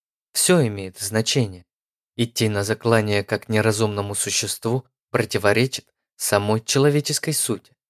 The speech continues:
Двое встретились. Одна мятежная душа может положить конец волнениям другой, и вместе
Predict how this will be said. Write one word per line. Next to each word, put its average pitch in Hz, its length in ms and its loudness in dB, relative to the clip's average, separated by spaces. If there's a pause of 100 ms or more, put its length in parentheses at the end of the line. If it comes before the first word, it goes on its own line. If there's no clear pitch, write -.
(420)
Двое 135 320 2
встретились. 104 640 -4 (500)
Одна 104 320 0
мятежная 104 500 -2
душа 101 440 -2 (240)
может 117 400 2
положить 123 460 2
конец 117 360 0
волнениям 117 560 2
другой, 120 500 -2 (420)
и 107 100 2
вместе 104 560 -2